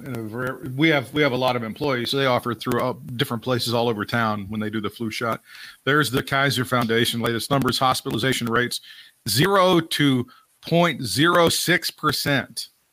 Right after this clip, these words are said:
of people who have been vaccinated are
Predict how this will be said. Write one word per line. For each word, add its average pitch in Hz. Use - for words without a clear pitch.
of 123
people 147
who 131
have 127
been 123
vaccinated 120
are 120